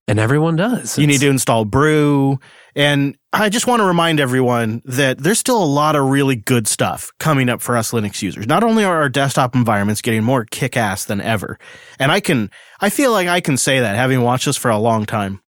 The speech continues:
Speaker 2: but the core stuff that's coming in the kernel it's never been better for us desktop users. We are getting taken care of in a way that I honestly didn't expect after years of the cloud being the dominant force for Linux and then Android coming along. I really was worried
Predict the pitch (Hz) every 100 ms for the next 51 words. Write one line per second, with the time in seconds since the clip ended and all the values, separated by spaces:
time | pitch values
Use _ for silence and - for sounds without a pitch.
0 | _ _ _ _ - 160 151 - 202 269
1 | 254 - 160 202 - - - - 131 -
2 | 170 175 175 131 - 151 151 160 170 _
3 | _ - - 170 - 226 220 170 139 131
4 | 117 117 104 - 101 - 90 - 82 90
5 | - - - _ _ 151 175 262 160 165
6 | 110 147 131 120 131 127 123 117 113 113
7 | 107 104 101 110 123 - 120 151 151 151
8 | 151 135 123 127 107 - - 107 - -
9 | 123 123 123 113 98 104 139 151 156 160
10 | 117 104 95 - 123 120 135 165 - -
11 | - _ 143 135 120 95 135 120 123 131
12 | - 113 123 - 117 117 135 120 117 101
13 | 120 123 131 143 139 131 135 131 127 139
14 | 170 131 139 143 135 117 113 113 98 92